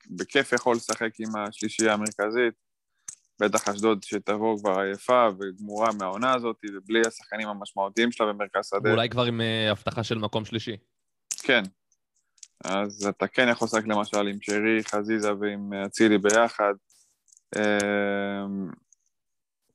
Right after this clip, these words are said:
Speaker 2: אגב, מאוד מעניין
Speaker 1: בוא-
Speaker 2: לדעת מה, מה, מעניין מאוד לדעת מה יהיה ב-, בסיבוב השני של הפלייאוף, שכבר קבוצות, אה,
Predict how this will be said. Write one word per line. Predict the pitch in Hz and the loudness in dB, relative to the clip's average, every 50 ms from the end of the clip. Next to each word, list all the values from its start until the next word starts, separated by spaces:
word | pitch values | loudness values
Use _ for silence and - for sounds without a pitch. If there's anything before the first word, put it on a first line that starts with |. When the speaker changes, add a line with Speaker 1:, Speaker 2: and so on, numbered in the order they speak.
| _ _ _ _ _ _ _ _ _ _ _ _ | _ _ _ _ _ _ _ _ _ _ _ _
Speaker 2:
אגב, | - 156 165 147 117 107 | -6 -2 0 0 2 2
מאוד | 110 123 139 | 2 2 4
מעניין | 160 - 113 120 | 6 6 8 8
Speaker 1:
בוא- | 127 127 127 | 8 8 8
Speaker 2:
לדעת | 123 110 110 - | 6 4 2 -2
מה, | 113 107 104 101 101 98 | -2 0 0 0 0 -2
מה, | - 101 101 98 - | -2 -2 -2 -2 -2
מעניין | 104 101 101 113 127 | -2 -4 -2 -2 -2
מאוד | 139 143 135 | -2 -2 0
לדעת | 139 139 151 139 - | 0 -2 -2 -4 -4
מה | 120 107 110 | -4 -2 -2
יהיה | 120 123 117 | -2 0 0
ב-, | 120 120 113 110 107 104 | 0 2 2 2 0 0
בסיבוב | 101 101 - 110 113 120 | -2 -4 -4 -4 -4 -4
השני | 117 - 117 120 | -4 -4 -4 -4
של | - 117 | -2 -4
הפלייאוף, | 107 - 123 139 139 - | -2 0 0 0 0 0
שכבר | - - - - 104 98 | -4 -8 -10 -8 -8 -8
קבוצות, | - - - 104 - - 107 110 - - | -8 -8 -12 -8 -2 -2 -2 0 0 -2
אה, | 123 117 110 107 104 104 101 101 98 | -2 0 0 0 -2 -2 -2 -4 -6